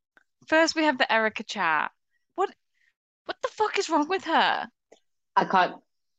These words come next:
Speaker 2: It's on appeal for legal reasons.
Speaker 1: For legal reasons.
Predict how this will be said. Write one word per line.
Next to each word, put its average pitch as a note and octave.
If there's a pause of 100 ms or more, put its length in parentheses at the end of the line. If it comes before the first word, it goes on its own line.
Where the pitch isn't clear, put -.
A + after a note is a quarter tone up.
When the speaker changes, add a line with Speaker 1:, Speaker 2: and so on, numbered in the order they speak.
(340)
Speaker 2:
It's F#3+
on A#3
appeal G#3+
for G3
legal E3+
reasons. - (840)
Speaker 1:
For A3+
legal F#3+
reasons. -